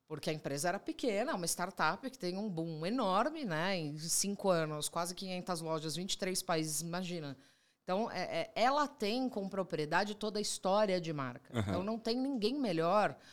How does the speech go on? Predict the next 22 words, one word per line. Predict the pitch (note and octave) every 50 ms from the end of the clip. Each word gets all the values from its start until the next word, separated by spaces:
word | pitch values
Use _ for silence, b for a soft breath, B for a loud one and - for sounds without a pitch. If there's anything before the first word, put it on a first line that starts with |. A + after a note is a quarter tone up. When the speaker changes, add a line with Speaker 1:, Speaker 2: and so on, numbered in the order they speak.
| B B B B _
Speaker 1:
pra | - E3 E3+
tá | - - F#3 F#3 G#3
nessa | G#3+ F#3+ F3+ - F#3+ D#3
cadeira, | - D3+ C#3+ C#3 D#3+ E3 F#3 G3 F3+ D3 C3+ C3 C3
né, | C#3+ D3 D3+
com | D3 F#3 F3
um | F3 E3+
olhar. | E3 D#3+ E3 D#3 D#3+ D3+
Eu | D#3
já | D#3 F3+ F#3
ocupei | G3 F#3+ - G#3+ - - F#3 F#3+ G3 G3 F#3+
o |
treinamento, | F#3 - E3 D#3+ D#3 D#3 D3 D3 C#3+ D3 D#3+ E3+ E3+ -
eu | D#3+ A#2+ E3+ F3
já | D#3 F3+
sei | F3 - F#3+ F#3
como | - G3+ F#3+ F3
funcionam | - - F3+ D#3+ - - F3+ F3+ F#3+ F#3+
a | F3
cabeça | - - E3 D#3+ D#3 - -
das | D#3 D3 C#3+ -
pessoas. | - C#3+ - - D3+ D3+ E3 E3+ -